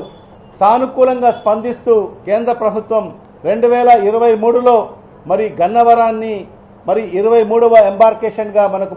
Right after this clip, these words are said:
పర్మిషన్ ఇవ్వడము, మరి ఆనాడు రెండు వేల ఇరవై మూడులో మన రాష్ట్రం నుంచి సుమారుగా పద్దెనిమిది వందల పదమూడు మంది యాత్రికులు పవిత్ర మక్కా యాత్రకు, హజ్ యాత్రకు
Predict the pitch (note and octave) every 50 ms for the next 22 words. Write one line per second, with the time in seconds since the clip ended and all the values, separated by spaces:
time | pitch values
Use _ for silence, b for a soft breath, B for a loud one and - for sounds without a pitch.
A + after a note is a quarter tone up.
0 | - E3+ E3 E3+ G3 G3 - G#3 F#3+ F3+ F3 F#3+ G3 G3 G3 G3+ G3+ - - -
1 | - - - - - - G3 A3 A3+ A3 A3+ A3+ B3 C4 C4+ C4 A#3+ G#3 - -
2 | - - F3+ G#3 A3+ A#3 A#3+ B3 B3 B3 B3 B3 B3 G3+ G#3+ G#3+ A#3 A#3+ A#3+ A3+
3 | A3 A#3 B3 B3+ B3+ B3+ C4+ C4 A#3 - - - - - - - - - - D#3
4 | F#3+ G#3+ A3 A3 A#3 B3+ B3 B3+ - C#4 C4 C4 B3+ B3 A#3+ B3 B3+ B3 A#3+ A3
5 | - - - - - - - - - - - - - - - G3 G3+ G#3+ A#3 B3
6 | B3+ B3+ B3 B3+ B3 A#3+ G#3+ F#3 - - - - - - - - - - - F#3
7 | G3+ G3 - - C4 B3+ B3+ B3 B3 A#3 A#3 A#3+ A#3 A3+ A#3 A#3 A#3 A3+ G#3+ G3
8 | - - - - - - - - - - E3 G3 G3+ F3 F#3 F#3+ A3+ A3+ A3 G#3+
9 | G#3 G#3 A3 A#3 B3 C4 B3 A3 F3+ - - - - - - _ - - - B2+
10 | D#3+ G#3 B3 B3+ - - A#3+ A#3+ A#3+ A#3+ A#3 A3+ G3 D#3+ - - - - - -
11 | - - F3+ G3+ A3+ B3+ - - - B3 A3+ G#3+ G#3+ G#3 G#3 - - A#3+ A#3 A3+
12 | A3+ A3 G#3+ A3 A3+ G#3+ G#3 G#3 G#3 G3+ F3 G3+ G#3 - G#3 A3 G#3+ G#3+ G#3+ A3
13 | G#3 G#3 - G#3